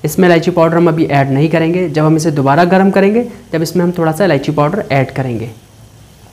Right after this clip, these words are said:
तो इसे हम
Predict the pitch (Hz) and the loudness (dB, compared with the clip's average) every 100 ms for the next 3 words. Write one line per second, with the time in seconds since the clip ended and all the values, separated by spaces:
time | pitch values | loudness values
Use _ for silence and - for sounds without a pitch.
0 | - - - - - - - - - - | -20 -20 -20 -20 -20 -20 -20 -20 -20 -20
1 | - - - - - - - - - - | -20 -20 -20 -20 -20 -20 -20 -20 -20 -20
2 | - - - - - - - - - - | -20 -20 -20 -20 -20 -20 -20 -20 -20 -16
3 | - 143 147 143 139 | -6 -2 0 2 0